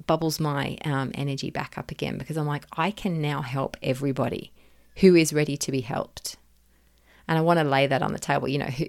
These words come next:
who, who is this? Who can I help? Who is this a solution for? Absolutely everybody. Whether you're eighteen, whether you're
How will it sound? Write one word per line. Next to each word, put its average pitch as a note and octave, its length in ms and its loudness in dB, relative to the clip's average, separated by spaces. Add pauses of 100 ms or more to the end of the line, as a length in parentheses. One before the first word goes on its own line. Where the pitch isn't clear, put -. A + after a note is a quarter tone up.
who, F3+ 240 4 (300)
who G#3+ 240 10
is F3 300 2
this? E3 360 0 (300)
Who G3+ 160 6
can F#3+ 240 -4
I E3+ 80 -2
help? E3+ 360 -2
Who G#3 200 2
is G3+ 140 2
this - 180 -6
a - 40 -8
solution D3+ 580 -2
for? F#3 400 -2 (440)
Absolutely F3+ 920 0
everybody. - 880 -2 (460)
Whether E3+ 200 2
you're D#3+ 300 2
eighteen, F3 600 0
whether E3 260 0
you're D3 180 2